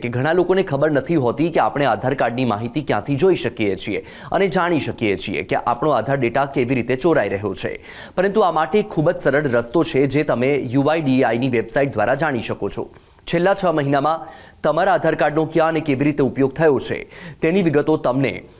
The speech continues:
યુ આઈ ડી એ આઈ વેબસાઇટ દ્વારા મળશે. ધ્યાનમાં રાખો કે અહીં ફક્ત આધાર ડેટાના ઉપયોગ વિશેની માહિતી હશે. આ સંપૂર્ણ ડિજિટલ રેકોર્ડ હશે, પરંતુ જો કોઈએ ફોટોકોપી દ્વારા ક્યાંક તમારા આધાર કાર્ડનો ઉપયોગ કર્યો છે, તો તેના વિશે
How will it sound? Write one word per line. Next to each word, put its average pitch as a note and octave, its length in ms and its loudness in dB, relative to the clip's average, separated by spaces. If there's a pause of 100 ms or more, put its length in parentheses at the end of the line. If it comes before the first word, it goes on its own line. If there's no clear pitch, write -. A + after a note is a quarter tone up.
(220)
યુ D#3+ 160 4
આઈ G3 120 2
ડી E3+ 140 2
એ D#3+ 60 4
આઈ D#3+ 160 2
વેબસાઇટ C3+ 460 0
દ્વારા A2+ 260 2
મળશે. G2 300 -4 (280)
ધ્યાનમાં B2 380 0
રાખો E3 260 -2
કે D#3 80 2
અહીં C3+ 220 0
ફક્ત D#3 260 0 (180)
આધાર C#3+ 300 2
ડેટાના D3 320 2 (160)
ઉપયોગ E3 400 2
વિશેની A#2 320 -2
માહિતી A2 380 -4
હશે. G2 200 -6 (400)
આ D3+ 200 0
સંપૂર્ણ F3 440 2
ડિજિટલ D3+ 440 0
રેકોર્ડ A#2 320 0
હશે, A2+ 260 0
પરંતુ A#2 340 0
જો D#3+ 100 4 (100)
કોઈએ D3 300 4
ફોટોકોપી C3+ 560 0
દ્વારા B2 300 0 (380)
ક્યાંક F3 200 0
તમારા F#3 300 4
આધાર D#3 200 0
કાર્ડનો D3 280 2
ઉપયોગ C#3+ 260 2
કર્યો C3+ 300 4
છે, B2 200 2
તો D#3+ 140 2
તેના B2 240 0
વિશે B2 200 -4